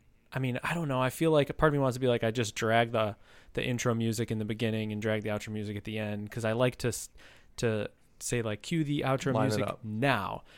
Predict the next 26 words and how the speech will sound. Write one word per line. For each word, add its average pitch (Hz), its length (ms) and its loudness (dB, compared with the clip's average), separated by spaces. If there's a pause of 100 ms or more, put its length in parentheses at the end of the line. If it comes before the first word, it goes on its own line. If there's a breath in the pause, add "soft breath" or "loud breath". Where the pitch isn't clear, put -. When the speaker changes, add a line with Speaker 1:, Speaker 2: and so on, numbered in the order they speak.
(140)
Speaker 1:
and 117 120 -4
then 117 120 0
it - 100 -6
Speaker 2:
Mm-hmm. - 40 -4
Speaker 1:
goes, 113 240 4
but 113 120 -2
I 107 40 0
still 117 260 0
like 110 180 2
us 110 160 -2
talking 113 580 -4
after 123 300 -2
that 123 260 0
'cause - 100 -14
it's 113 140 -12
fun. 123 320 -8 (500 soft breath)
Speaker 2:
Yep. 131 240 2 (160)
Speaker 1:
So, 120 220 0
like, 113 360 0
maybe 117 280 0
I 113 80 2
just 113 220 -4
have 110 320 -2
these 113 240 -4
little 110 140 -2
presets - 720 0